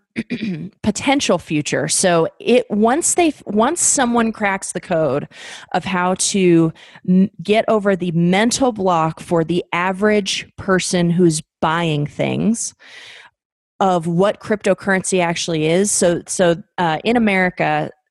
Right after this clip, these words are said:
seventy-five to eighty percent of all buying decisions are made by the woman in the house. The average household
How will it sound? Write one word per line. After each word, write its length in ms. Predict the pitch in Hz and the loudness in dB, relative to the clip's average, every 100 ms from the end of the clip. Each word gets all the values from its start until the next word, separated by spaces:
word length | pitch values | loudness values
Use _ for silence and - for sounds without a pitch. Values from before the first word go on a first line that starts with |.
| - | -6
seventy-five 600 | - - 233 285 254 220 | -2 0 0 0 0 0
to 80 | 190 | 0
eighty 180 | 185 196 | 0 0
percent 360 | 185 - 175 | -2 0 0
of 80 | 165 | 0
all 340 | - 175 196 214 | 0 2 4 2
buying 300 | 196 190 185 | 0 -2 -2
decisions 480 | 170 - 165 170 160 | -2 -2 0 0 2
are 100 | 156 | 0
made 320 | 156 156 151 | 0 0 -2
by 180 | 151 147 | -2 0
the 120 | 147 | 0
woman 300 | 147 151 147 | 0 0 -2
in 120 | 147 | -2
the 60 | 139 | -4
house. 500 | 131 117 - - - - - - - - - _ | -6 -6 -6 -10 -12 -20 -20 -20 -20 -20 -20 _
The 180 | 196 - - | -2 -2 -2
average 760 | 214 240 247 277 277 - - - | -2 -2 0 0 0 -4 -8 -14
household 680 | - - 208 202 214 202 185 | -10 -2 -2 -2 0 0 -2